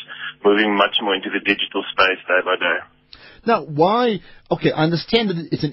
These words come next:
Speaker 2: internal shift because, I mean, unlike others who sort of move on and move to a different company, this is not
Speaker 1: Mm-hmm.
Speaker 2: the case with you, right? It's still, it's still one broad
Speaker 1: Mm-hmm.
Speaker 2: company, right? But, but, but
Speaker 1: Mm-hmm.
Speaker 2: why, why would you, you know, is the case of,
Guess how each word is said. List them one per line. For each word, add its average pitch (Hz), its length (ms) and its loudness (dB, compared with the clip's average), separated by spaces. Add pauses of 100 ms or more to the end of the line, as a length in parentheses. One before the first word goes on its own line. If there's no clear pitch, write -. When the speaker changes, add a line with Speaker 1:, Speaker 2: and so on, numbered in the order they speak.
Speaker 2:
internal 170 560 -2
shift - 400 -10
because, 113 180 -6
I 123 40 -4
mean, 123 100 -2
unlike 143 340 -2
others 127 300 -6
who - 20 -6
sort 120 180 -8
of 107 40 -10
move 117 240 -6
on 117 160 -4
and 110 80 -4
move 110 140 -6
to 110 80 -10
a - 20 -6
different 104 320 -10
company, 110 320 -10
this 104 160 -12
is 107 80 -10
not 98 80 -4
Speaker 1:
Mm-hmm. 90 160 -4
Speaker 2:
the - 160 -12
case - 80 -4
with 101 180 -10
you, 90 140 -10
right? 92 180 -8
It's 117 140 -14
still, 131 300 -4 (180)
it's - 160 -12
still 139 160 0
one 127 540 0 (260)
broad 120 320 0
Speaker 1:
Mm-hmm. 92 240 0
Speaker 2:
company, 87 200 -6
right? 131 260 -8 (320)
But, 151 180 2
but, 151 140 -2
but 156 100 0
Speaker 1:
Mm-hmm. 160 460 2
Speaker 2:
why, 170 180 6
why 208 80 4
would 190 140 -2
you, 185 160 0
you 175 140 -2
know, 160 80 4
is 156 120 -4
the 156 80 -4
case 180 260 2
of, 165 80 4